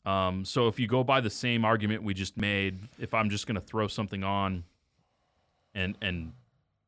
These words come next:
just looking for some enjoyment, um, I'm not always looking for a cry in Endgame.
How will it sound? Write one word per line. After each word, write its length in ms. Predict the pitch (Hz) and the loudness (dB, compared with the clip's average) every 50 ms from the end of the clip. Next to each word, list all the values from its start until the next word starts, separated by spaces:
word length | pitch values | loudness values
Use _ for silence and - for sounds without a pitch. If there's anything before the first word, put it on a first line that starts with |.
| _ _ 120 | _ _ -10
just 200 | 101 107 110 - | -6 -6 -2 -2
looking 220 | 110 - - 107 98 | -2 -2 -2 -2 -2
for 100 | - 98 | -2 -4
some 180 | - 107 98 | -4 -4 -6
enjoyment, 560 | 87 85 80 80 98 98 95 90 85 80 - _ _ _ _ _ _ _ _ _ _ _ _ _ - | -6 -6 -6 -4 -2 0 0 0 -2 -6 -8 _ _ _ _ _ _ _ _ _ _ _ _ _ -4
um, 440 | 95 92 90 87 87 85 85 82 80 _ - | -2 0 0 2 0 -2 -2 -6 -10 _ -6
I'm 80 | - | 0
not 140 | 147 143 131 | 4 6 6
always 220 | 123 113 107 95 101 | 6 6 6 4 2
looking 140 | 98 101 | 0 0
for 160 | 90 - 87 78 | -2 -2 -4 -4
a 40 | |
cry 420 | - - - 110 98 90 85 82 82 | -4 -4 0 2 4 4 4 4 2
in 80 | 82 | 2
Endgame. 580 | 82 87 90 82 82 90 85 80 80 82 87 92 | 0 -2 -2 -2 -2 -4 -2 -2 -2 -4 -6 -4